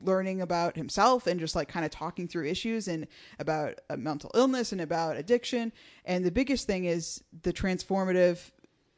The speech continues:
uh, period that he went through between tw-, two thousand seven and, and, and twenty thirteen when he released Sick Passenger, of being like,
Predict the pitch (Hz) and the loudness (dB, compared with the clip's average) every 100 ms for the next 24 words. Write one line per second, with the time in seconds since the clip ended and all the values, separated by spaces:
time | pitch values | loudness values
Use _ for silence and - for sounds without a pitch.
0 | _ - 165 120 - 202 185 143 208 196 | _ -2 4 6 8 8 6 4 2 2
1 | 175 - 190 165 - 180 165 160 156 - | 0 0 0 0 0 0 0 0 -2 -4
2 | - - - - 180 165 160 175 165 165 | -2 -2 -2 -4 0 0 0 0 0 0
3 | 156 160 151 143 - - 156 143 - 170 | -2 -2 -2 -4 -6 -2 -2 -2 -2 0
4 | 170 165 - 196 170 156 151 165 160 - | 0 -2 0 -2 0 0 0 0 -2 -4
5 | - 175 - 170 170 151 151 - - - | -8 -4 0 0 0 -2 -2 -4 -12 -20
6 | - _ _ 180 180 165 180 175 175 170 | -20 _ _ 4 6 6 6 4 2 0
7 | - | -4